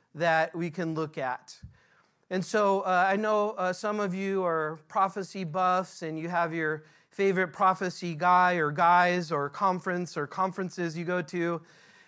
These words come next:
And so we don't have enough time to cover everything. So we're gonna do our best this morning to look at something that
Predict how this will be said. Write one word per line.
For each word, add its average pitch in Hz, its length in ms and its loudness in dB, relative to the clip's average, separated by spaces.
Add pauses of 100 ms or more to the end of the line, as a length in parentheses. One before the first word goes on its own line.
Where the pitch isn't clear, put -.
(440)
And 196 220 -2
so 214 360 2
we 233 120 -2
don't 320 160 4
have 294 120 4
enough 277 180 0
time 254 420 2
to 214 240 -4
cover 208 520 -2
everything. 170 540 -2 (1200)
So 220 160 2
we're 220 160 4
gonna 262 180 2
do 240 160 0
our 226 120 4
best 214 460 2
this 196 280 -4
morning 202 560 -2
to 170 480 -2 (760)
look 220 240 -4
at 214 120 -2
something 220 420 -4
that 160 320 -4